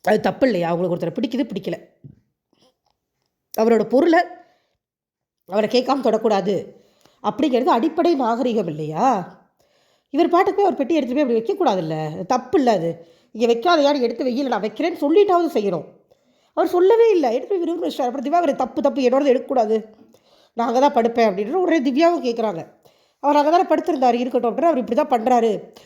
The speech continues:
அப்போ கூட கிச்சு கிச்சு போ-, அப்படியே, அப்படியே நைஸா ஏத்துனாரு திவா-, வே-, தர்பூசணி. "அஹ், நான் வந்து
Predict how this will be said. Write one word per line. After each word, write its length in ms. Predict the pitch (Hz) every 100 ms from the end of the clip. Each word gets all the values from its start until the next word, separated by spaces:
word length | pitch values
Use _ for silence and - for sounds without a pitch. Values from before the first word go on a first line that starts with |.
| _ _
அப்போ 180 | 208
கூட 180 | 254 311
கிச்சு 20 |
கிச்சு 280 | 262 254 285
போ-, 60 | 233
அப்படியே, 300 | 208 - 339
அப்படியே 380 | 220 196 285 330
நைஸா 320 | 269 269 262
ஏத்துனாரு 440 | 254 233 233 214
திவா-, 460 | 185 202 202 180 180
வே-, 320 | 180 185 180
தர்பூசணி. 640 | 180 190 190 180 170 - _ _ _ _ _ _ _ _
"அஹ், 160 | 254 254
நான் 140 | 254
வந்து 540 | 254 240 330 311 247